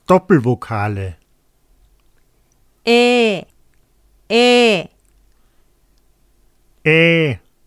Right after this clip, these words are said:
Speaker 1: Ä.
Speaker 2: Jä, Jä.
Speaker 1: Jä, Jä.
Speaker 2: Ä, Ä.
Speaker 1: Ä, Ä.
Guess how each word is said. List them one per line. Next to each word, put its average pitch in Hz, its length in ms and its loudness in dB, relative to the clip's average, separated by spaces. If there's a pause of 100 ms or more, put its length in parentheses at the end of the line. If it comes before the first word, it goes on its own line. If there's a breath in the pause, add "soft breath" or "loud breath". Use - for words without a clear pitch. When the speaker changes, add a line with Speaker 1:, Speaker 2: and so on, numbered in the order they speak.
(480)
Speaker 1:
Ä. 156 500 0 (1120)
Speaker 2:
Jä, 240 640 2 (800)
Jä. 254 640 2 (1600)
Speaker 1:
Jä, 156 640 0 (760)
Jä. 151 640 2 (1040)
Speaker 2:
Ä, 240 600 2 (760)
Ä. 240 540 2 (1600)
Speaker 1:
Ä, 160 600 2 (840)
Ä. 160 540 2